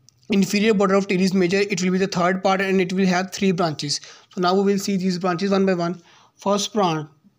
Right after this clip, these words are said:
part, it will give one branch, okay? This is the br-, branch of first part, and this is the superior thoracic artery.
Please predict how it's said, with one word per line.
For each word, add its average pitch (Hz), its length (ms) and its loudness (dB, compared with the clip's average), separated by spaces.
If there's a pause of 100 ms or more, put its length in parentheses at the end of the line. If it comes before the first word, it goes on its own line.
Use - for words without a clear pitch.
(120)
part, 180 380 2
it 190 120 -4
will 208 120 2
give 190 260 2
one 196 220 2
branch, 156 340 -4
okay? 190 320 -4 (1300)
This 185 160 -2
is 202 100 2
the 190 60 2
br-, 180 140 -2
branch 170 260 0
of 180 100 0
first 170 280 -2
part, 151 240 -2 (840)
and 170 100 -8
this 170 120 -2
is 196 240 -4 (680)
the 202 400 -4
superior 208 560 0
thoracic 180 440 0
artery. 143 360 -6